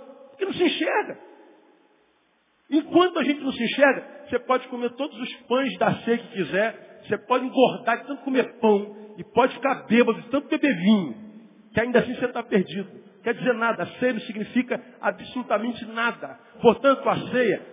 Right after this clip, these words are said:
tem a ver com humanidade. Portanto, qualquer um que participa da ceia, mas, por exemplo, não perdoa, relacionamento quebrado, tá quebrado por causa de você, participa da ceia à toa. A Bíblia diz, "No que depender de vós", concluam pra mim quem puder.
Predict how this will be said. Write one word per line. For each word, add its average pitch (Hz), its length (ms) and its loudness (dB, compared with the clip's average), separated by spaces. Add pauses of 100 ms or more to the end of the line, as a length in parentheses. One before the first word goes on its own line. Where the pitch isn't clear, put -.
tem 240 120 0
a 226 40 4
ver 233 200 2
com 240 80 -10
humanidade. 208 580 0
Portanto, 220 420 0
qualquer 269 540 2
um 254 460 2
que - 120 -10
participa 233 600 -2
da 214 120 0
ceia, - 760 2
mas, 226 160 0
por 254 240 0
exemplo, 208 420 -2
não 226 180 4
perdoa, 208 1000 4
relacionamento 202 640 0
quebrado, 185 540 0 (420)
tá 196 100 -4
quebrado 190 460 0
por - 140 -14
causa 190 200 -2
de 180 60 -10
você, 180 760 -2
participa 185 440 -8
da 165 160 -4
ceia 185 180 -6
à - 160 -14
toa. 151 300 -4 (1120)
A 160 60 -2
Bíblia 214 180 4
diz, 220 260 0
"No 220 100 -2
que 226 120 0
depender 220 500 4
de 202 100 2
vós", 240 680 6
concluam 226 400 4
pra 220 160 4
mim 214 140 0
quem 196 100 2
puder. 180 320 2